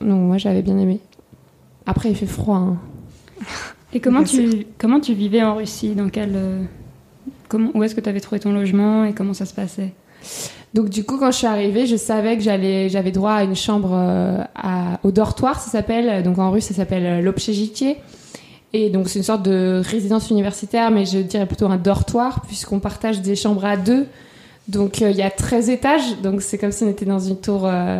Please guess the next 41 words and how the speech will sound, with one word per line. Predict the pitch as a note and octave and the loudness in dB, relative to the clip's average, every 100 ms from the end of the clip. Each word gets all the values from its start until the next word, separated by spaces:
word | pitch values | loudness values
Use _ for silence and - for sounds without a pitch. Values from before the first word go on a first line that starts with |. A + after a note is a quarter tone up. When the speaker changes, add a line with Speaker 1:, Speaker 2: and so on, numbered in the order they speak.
| A3+ | -2
Speaker 1:
un | F3+ | -2
peu | G#3 | -2
comme | G3 F#3 | 0 2
là | F#3+ | 2
où | F#3 | 2
on | F#3 | 2
enregistre | F#3 G3+ G#3+ G#3+ - F#3 | 2 0 0 -2 -2 0
aujourd'hui. | F#3 F#3+ F#3+ C4+ - - - - C#4+ - | 2 0 2 0 -2 -12 -18 -16 -18 -2
Et, | G3+ G3+ G#3+ G3+ | 2 4 4 2
euh, | F#3 F#3 F3+ F3+ F3+ F#3 - | 2 0 0 0 -2 -4 -2
et | G#3+ G3 | 0 2
on | F#3+ | 2
est | |
à | F#3 F#3 E3 - - | 0 -2 -6 -16 -8
vraiment | G3+ G#3 A3 | -2 2 2
deux | G#3+ F#3 A#3+ | 2 2 0
pas | B3 A#3+ | 2 0
de | |
l'université. | G#3 G#3+ G#3+ - G3 A3 G#3 | 2 0 -2 -4 -2 0 2
Genre, | F#3+ F#3 | 2 2
vraiment, | G3+ G#3+ | 2 4
le | |
matin, | G#3 G3 A3 G3+ | 2 0 0 0
on | |
avait, | F#3 F3+ F3+ | 0 -2 -2
euh, | F3+ | -2
cinquante | - G3 G3+ G3 | -4 -2 0 0
mètres | G3 G3 | -2 -2
à | G3 | -2
faire | G3 G3 | 0 0
pour | - G3 | 0 0
aller | |
à | F3+ | 2
l'université. | F3 F#3 F#3 - | 2 0 0 2
On | A3+ | 4
est | G#3 | 4
sur | G#3 | 2
le | F#3+ | 0
campus, | F#3+ G3 - G3+ | 0 -2 -2 -2
vous | F3 | 0
voyez. | E3 E3+ | 0 -2